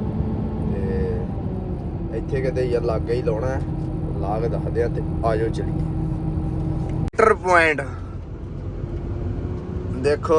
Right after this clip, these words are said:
ਰਾਣੀ ਸੁੰਦਰਾ ਕਿੱਦਾਂ ਲੱਗਦੀ ਪਈ ਹੈ, ਘੈਂਟ। ਕਲਰ ਦੇਖੋ। ਅਰਬ ਦੇ ਵਿੱਚ ਮੰਨਿਆ ਜਾਂਦਾ, ਸਾਊਦੀ ਅਰਬ ਦੇ ਵਿੱਚ,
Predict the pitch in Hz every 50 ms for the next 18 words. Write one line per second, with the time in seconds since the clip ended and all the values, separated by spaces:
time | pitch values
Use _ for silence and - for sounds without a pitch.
0 | 156 147 147 147 143 143 151 147 131 143 143 139 139 139 139 131 - - - -
1 | - 135 131 135 147 151 151 151 151 147 143 151 147 143 147 143 143 139 135 127
2 | - - 131 143 139 135 131 135 143 160 165 143 - - - - 123 123 131 135
3 | 139 139 135 131 127 - 131 131 120 - - - - - - - - - - -
4 | - - - - - - - - - 170 151 139 - - - - - - - -
5 | - - - - - - - - - - - - - - - - - - - -
6 | - - - - - - - - 147 147 156 170 180 196 196 196 190 185 175 165
7 | 156 131 156 160 156 156 151 147 143 143 143 143 147 143 147 147 139 139 139 143
8 | 139 135 - - 135 127 123 123 131 127 131 131 131 131 131 127 135 139 127 110
9 | 104 110 113 107 90 87 87 110